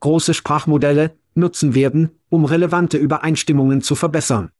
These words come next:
Der Grund, warum ich Indeed so sehr hasse, ist, dass sie die Mittel haben, diese Branche zu verändern, und dennoch die Vorhänge im verdammten Keller wechseln. Zum Beispiel die Planung von Vorstellungsgesprächen.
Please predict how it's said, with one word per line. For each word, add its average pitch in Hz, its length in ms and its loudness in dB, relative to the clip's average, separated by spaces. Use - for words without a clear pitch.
Der 151 120 0
Grund, 185 440 0
warum 135 300 2
ich 160 160 -2
Indeed 151 280 2
so 143 140 2
sehr 156 260 0
hasse, 139 360 0
ist, - 280 -4
dass 165 140 0
sie 165 100 -2
die 156 100 2
Mittel 160 280 0
haben, 131 380 0
diese 170 220 2
Branche 135 420 -2
zu - 140 -2
verändern, 131 540 0
und 196 220 -2
dennoch 156 280 0
die 143 100 -2
Vorhänge 139 480 0
im 135 140 -2
verdammten 151 540 -2
Keller 143 320 0
wechseln. 117 440 -2
Zum 135 220 2
Beispiel 156 440 0
die 135 100 2
Planung 135 460 0
von 139 180 -2
Vorstellungsgesprächen. 123 1160 -2